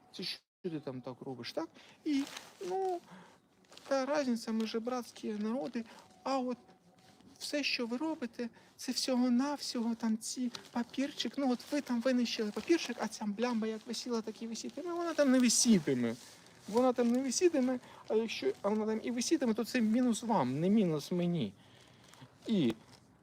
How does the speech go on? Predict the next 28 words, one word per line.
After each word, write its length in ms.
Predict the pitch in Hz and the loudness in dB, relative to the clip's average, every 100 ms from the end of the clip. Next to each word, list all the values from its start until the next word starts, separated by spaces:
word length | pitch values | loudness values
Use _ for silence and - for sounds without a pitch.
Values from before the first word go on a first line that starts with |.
| - | -14
я, 300 | 123 185 466 508 - - | 0 2 2 0 -8 0
навіть 260 | 202 180 | 2 2
коли 260 | - 220 208 | 0 -2 -2
поїду, 380 | 196 180 175 180 | -2 -2 0 0
я 80 | 392 | 0
все 180 | - | 2
одно 160 | 403 381 | 2 2
вживатиму 440 | 247 208 185 202 | 2 2 2 -2
заходів 320 | 233 311 226 190 | -4 -4 -4 -4
для 120 | 214 | 0
того, 280 | 381 320 320 | 2 2 0
щоб 320 | - 151 156 - - 139 | -4 -4 -4 -10 -16 -8
воно 300 | 147 220 - 143 | -2 -2 -2 -4
було 320 | 151 170 180 - | -4 -2 -2 -4
змінене. 640 | 127 147 147 123 107 104 - - - - | -6 -4 -4 -4 -4 -8 -12 -18 -18 -6
І 280 | 226 208 139 - | 0 2 2 0
навіть 360 | 185 196 160 165 | 2 2 0 -4
якщо 340 | 151 - 165 | -4 -2 0
раптом 760 | 160 160 160 143 101 - 110 101 - - - | 0 0 2 2 0 -6 -10 -10 -14 -18 -10
воно 260 | 185 247 294 | -4 -2 -2
не 120 | 370 | -2
буде 280 | 392 370 294 | 4 4 4
змінено, 640 | 349 427 415 190 107 104 - _ _ | -2 0 2 0 -2 -6 -12 _ _
там 180 | 127 123 | -4 -2
упродовж 800 | 131 156 147 143 - - - - - - - | -2 -2 0 -2 -4 -12 -16 -18 -20 -20 -10
місяця, 640 | 135 147 170 - 131 127 | -2 0 0 -2 -8 -10
двох, 380 | 110 143 151 117 | -8 -4 -4 -4
трьох, 220 | - 170 | -6 -6